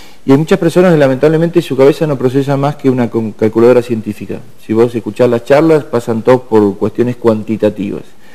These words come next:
Esos son dos motivadores que tenemos los seres humanos. El tercer motivador que tenemos los seres humanos es el propósito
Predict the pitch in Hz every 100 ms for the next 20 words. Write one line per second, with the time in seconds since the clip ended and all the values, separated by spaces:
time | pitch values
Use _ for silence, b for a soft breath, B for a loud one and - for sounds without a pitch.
0 | b b b - 196 180 180 160 180 170
1 | 131 131 135 147 147 131 127 131 120 131
2 | 123 120 113 107 120 117 131 - 196 196
3 | 139 127 139 143 127 139 131 120 131 -
4 | 131 151 - 123 120 101 117 110 120 117
5 | 107 - 98